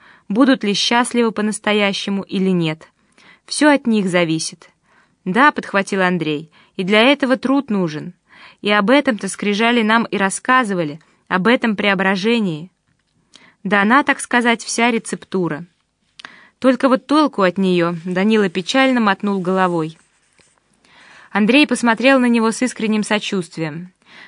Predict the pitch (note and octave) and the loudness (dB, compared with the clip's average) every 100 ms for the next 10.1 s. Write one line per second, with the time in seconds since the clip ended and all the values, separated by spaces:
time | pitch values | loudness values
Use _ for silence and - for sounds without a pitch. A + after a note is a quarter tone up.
0 | - G#3 A#3+ C4+ C4+ G#3+ F#3+ F#3 F#3+ A3+ | -8 -4 0 2 2 0 0 0 0 0
1 | A3 - C4 C#4 - _ - _ F#3+ G#3+ | -2 -2 -2 -2 -6 _ -20 _ -2 2
2 | B3+ D4 C#4+ C#4 A#3 A3 G#3+ A3+ A3 A3 | 4 4 2 2 -2 -2 -2 0 0 -2
3 | - G3 G#3 G#3+ F#3+ G3 G#3+ G3 F3+ F3 | -6 -8 -6 -6 -4 -4 -2 -2 -2 0
4 | B3 A#3+ _ _ _ G#3+ G#3 G3+ G3+ G3 | -2 -2 _ _ _ -4 -2 0 0 -2
5 | - - F#3 E3+ D3+ F3+ _ _ _ _ | -6 -8 -4 -6 -8 -14 _ _ _ _
6 | _ _ _ _ _ - - - _ - | _ _ _ _ _ -20 -20 -20 _ -2
7 | A3 C4+ D4 C4 A3 A#3 - C#4 C4+ - | 2 4 4 2 0 -2 0 2 2 0
8 | - A#3+ B3 A3+ A3 G#3 - A3+ - G#3 | -2 -2 0 -2 0 -2 -2 -4 -2 -2
9 | G#3 G3+ G#3 - A3 A#3+ A#3 D#3+ D3+ C#3 | 0 -2 -4 -4 -2 0 0 -2 -6 -14